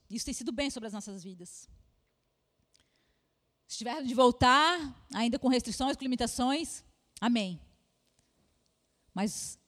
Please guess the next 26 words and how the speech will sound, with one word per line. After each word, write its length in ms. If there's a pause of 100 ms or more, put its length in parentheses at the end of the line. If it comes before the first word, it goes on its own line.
a 120
terra 600 (220)
anseia 640
pela 280
manifestação 1080 (460)
dos 340
filhos 640
de 120
Deus. 500 (420)
Por 80
isso, 120
em 20
nome 200
de 60
Jesus, 260
eu 60
quero 160
liberar 240
essa 160
palavra 340
sobre 180
a 20
tua 180
vida 260
hoje. 540 (580)
Essa 320